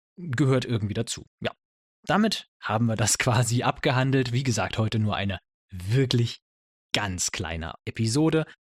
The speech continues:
Ähm, eigentlich <laughs> ist das so ein bisschen das Format, was ich ursprünglich geplant hatte, oder, oder zumindest so etwas Ähnliches, ja, dass ich ein paar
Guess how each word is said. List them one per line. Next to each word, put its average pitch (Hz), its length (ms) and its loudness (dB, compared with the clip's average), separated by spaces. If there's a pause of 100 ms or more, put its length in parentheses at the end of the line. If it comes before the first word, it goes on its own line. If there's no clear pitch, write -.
(320)
Ähm, 135 440 4
eigentlich 139 800 0
<laughs> - 0 -
ist - 220 2
das 139 160 2
so 139 80 0
ein 135 100 0
bisschen 139 300 0
das 123 200 0
Format, 113 460 0 (420)
was - 180 -2
ich - 180 -4 (520)
ursprünglich 113 760 0
geplant 123 580 0
hatte, 127 400 -2
oder, 98 200 -4
oder 87 160 -6
zumindest 90 360 -4
so - 60 -4
etwas - 300 -6
Ähnliches, 127 600 2
ja, 117 200 0 (320)
dass 117 180 -4
ich 117 200 -6 (380)
ein 156 760 -6
paar 156 160 -2